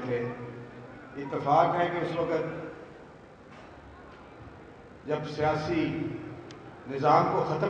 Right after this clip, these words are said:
किया गया, बर्बाद किया गया, उल्टाया गया, मैं यानी उन्नीस सौ नड़िनवे में, मैं उस वक़्त भी इस हल्का इंतखाब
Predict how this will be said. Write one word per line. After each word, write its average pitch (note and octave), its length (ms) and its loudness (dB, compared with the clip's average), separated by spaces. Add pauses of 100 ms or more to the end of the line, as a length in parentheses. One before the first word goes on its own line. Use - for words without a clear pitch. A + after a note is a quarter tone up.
किया D#3+ 200 4
गया, D3 220 4
बर्बाद D3 540 6
किया D3+ 160 4
गया, D3 200 4
उल्टाया D3 500 8
गया, C#3 200 8 (1080)
मैं C#3 180 0 (420)
यानी C#3+ 220 2 (200)
उन्नीस D3+ 260 0
सौ D3 100 2
नड़िनवे C#3+ 500 2
में, D3+ 200 2 (640)
मैं D#3+ 160 2
उस E3 180 2
वक़्त F#3+ 320 2
भी F3 120 4
इस - 240 2
हल्का D3+ 380 4
इंतखाब C#3+ 540 6